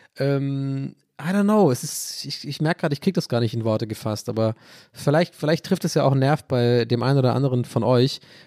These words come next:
Äh, und, ähm, ja, mehr kann ich dazu nicht sagen, aber diesmal hab ich's halt nicht und ich, darauf will ich eigentlich die ganze Zeit hinaus. Also ich hab wirklich gemerkt von vornherein und ich glaube, dass, das hängt auch damit zusammen, dass, und das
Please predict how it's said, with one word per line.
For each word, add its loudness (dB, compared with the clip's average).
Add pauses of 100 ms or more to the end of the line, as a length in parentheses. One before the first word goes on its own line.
(140)
Äh, 4
und, -2
ähm, -2 (180)
ja, 0 (360)
mehr 0
kann -2
ich -2
dazu -2
nicht 0
sagen, 2
aber 4 (680)
diesmal 4
hab 2
ich's -2
halt 2
nicht 0
und -10
ich, -14 (220)
darauf 2
will 0
ich 0
eigentlich -2
die 0
ganze 0
Zeit -2
hinaus. 0
Also -8
ich -8
hab -10
wirklich -4
gemerkt 0
von -4
vornherein 0 (580)
und -2
ich -6
glaube, 4
dass, -2
das -4
hängt -4
auch -10
damit -4
zusammen, -8 (380)
dass, -4 (500)
und -2
das -4